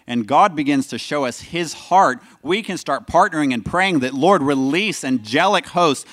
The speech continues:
around the nation of Israel. God, release angels around your people. God, release angels of healing as we pray for the sick.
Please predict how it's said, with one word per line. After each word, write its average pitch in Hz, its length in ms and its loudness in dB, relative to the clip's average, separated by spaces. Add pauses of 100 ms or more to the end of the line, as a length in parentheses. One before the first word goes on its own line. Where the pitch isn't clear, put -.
(160)
around 165 460 4
the 202 40 6
nation 175 380 2
of 127 100 -2
Israel. 117 380 -2
God, 160 260 6
release 156 480 4 (100)
angels 170 460 2
around 165 300 4
your 147 100 2
people. 123 460 -10 (260)
God, 180 300 8
release 175 400 4
angels 196 400 2
of 139 140 0
healing 208 640 0
as 131 100 -4
we 156 140 -2
pray 185 260 0
for 165 160 -4
the 135 80 -2
sick. - 380 -2